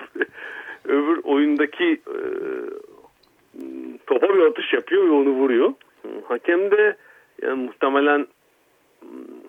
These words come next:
e, raporunu da öyle herhalde değiştirdi. İşte ben daha önce ikinci top olduğunu görüp düdük çalmıştım. Yani topu attığı anda oyun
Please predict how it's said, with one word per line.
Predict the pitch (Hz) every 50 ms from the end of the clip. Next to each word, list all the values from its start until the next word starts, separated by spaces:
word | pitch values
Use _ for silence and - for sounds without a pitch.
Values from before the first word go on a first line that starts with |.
| _ _ _ - - - - _ _ _ _ _ - -
e, | -
raporunu | - 120 113 120 123 - 131 131 131 131
da | 135 135
öyle | 123 123 120
herhalde | 113 120 120 123 120 113 113 113
değiştirdi. | 113 117 113 110 - - - 117 117 151 226 233 196 -
İşte | - - 185 175 165 - _ - - - - - - _ _ _ _ -
ben | 139 139 147 151
daha | 165 165 165 165
önce | 160 151
ikinci | 143 - 147 165 156
top | 156 151 131
olduğunu | 127 135 127 139 143 156
görüp | 165 226 254 208
düdük | 202 175 208 -
çalmıştım. | - 180 143 131 123 - - - - 104 - _ _ _ _ _ - - - - - - - - _ _ - - - -
Yani | 107 104
topu | - 139 127 - 165
attığı | 151 139 - - 214
anda | 175 160 196 240
oyun | 214 196 202 202 190 170